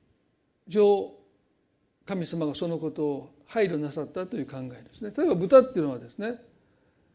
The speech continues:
まあ、サルモネラ菌が他の牛や鳥よりも多いので、まあ、今でも火をよく入れないと食べないですよね。で、古代の人はそんな細菌とかそんな菌があるってことを知らなかった。まあ、中世の時代もそうですね。妊婦の人が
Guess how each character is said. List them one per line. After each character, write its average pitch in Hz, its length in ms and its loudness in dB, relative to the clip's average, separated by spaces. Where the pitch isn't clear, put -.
ま 202 100 -2
あ、 160 60 -4
サ 220 140 0
ル 214 80 6
モ 208 80 2
ネ 214 100 0
ラ 196 60 0
菌 196 200 -2
が 196 140 2
他 165 280 -2
の 165 120 0
牛 180 260 -2
や 139 260 2
鳥 170 220 -2
よ 170 60 -2
り 156 80 0
も 151 360 2
多 262 80 8
い 175 80 4
の 131 160 -4
で、 185 360 -2
ま 208 100 2
あ、 - 20 6
今 254 180 10
で 320 80 6
も 214 120 6
火 214 140 2
を 202 100 10
よ 190 100 4
く 180 120 -6
入 180 60 -2
れ 180 120 -2
な 165 140 0
い 143 80 -2
と 160 140 -2
食 143 120 -10
べ 165 80 -2
な 156 120 -2
い 117 80 -6
で 117 120 -18
す - 100 -20
よ 135 80 -18
ね。 220 180 -10
で、 214 420 2
古 - 140 10
代 311 220 10
の 180 120 4
人 - 200 0
は 165 140 6
そ 220 120 -2
ん 226 60 2
な 220 100 0
細 269 280 2
菌 277 240 6
と 269 140 -2
か 147 260 -2
そ 233 100 0
ん 240 60 4
な 233 100 2
菌 285 180 6
が 202 100 2
あ - 40 2
る 185 40 2
っ 190 40 2
て 185 140 -2
こ 151 120 -2
と 151 100 -6
を - 20 -4
知 214 100 -4
ら 240 80 4
な 277 100 6
か 233 120 2
っ 165 100 -8
た。 143 160 -6
ま 233 100 2
あ、 196 60 4
中 330 180 10
世 269 160 6
の 214 60 6
時 185 80 0
代 214 100 10
も 175 60 2
そ 220 140 4
う 202 60 6
で 156 100 2
す 160 100 -6
ね。 202 100 -2
妊 277 300 6
婦 254 80 -2
の 185 100 -2
人 151 240 -2
が 214 240 2